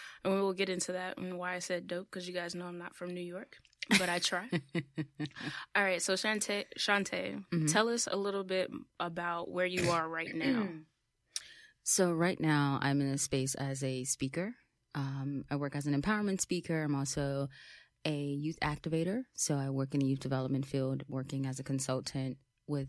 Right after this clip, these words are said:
Speaker 2: educators and working basically to empower young people, which actually in turn empowers, uh, grown-ups as well. I am also working as a professor, um, at N Y U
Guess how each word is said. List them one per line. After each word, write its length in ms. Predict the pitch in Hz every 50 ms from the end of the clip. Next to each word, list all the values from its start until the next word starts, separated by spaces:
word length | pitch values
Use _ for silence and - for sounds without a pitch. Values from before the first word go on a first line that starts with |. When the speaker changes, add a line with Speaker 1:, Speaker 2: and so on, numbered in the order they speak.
| - -
Speaker 2:
educators 800 | - 156 147 170 151 160 160 156 147 147 143 143 143 143 139 -
and 180 | - 147 147
working 240 | 151 180 - - 220
basically 420 | 190 170 165 160 - - - 147 147
to 120 | - -
empower 300 | 139 135 139 135 143 139
young 240 | 139 135 139 143 147
people, 400 | 139 151 147 139 - 135 135 131 - - - - - - - - -
which 240 | - 277 302 -
actually 340 | - 311 311 - - 262 240
in 120 | 208 175 160
turn 480 | - - 156 156 151 147 143 139 - -
empowers, 760 | - 151 151 139 - 156 147 143 151 147 147 147 143 - -
uh, 260 | - 139 143 139 135
grown-ups 460 | 139 135 139 151 151 151 143 135 - 127
as 100 | 135 139
well. 300 | 135 131 135 135 135 - _ - - - - - - _ _ _ - - _ -
I 220 | 156 156 151 151 151
am 260 | 151 151 151 151 147 -
also 300 | 156 156 160 - - 170
working 420 | 156 156 156 - - 156 156 151 - -
as 360 | 143 147 147 147 147 147 143
a 80 | 151 151
professor, 600 | - 156 147 - 180 196 - - 139 135 139 139 - - - _ - -
um, 340 | 160 156 151 147 147 - -
at 100 | 151 -
N 160 | - 160 160
Y 140 | 160 151 151
U 480 | 147 147 147 151 151 151 151 151 151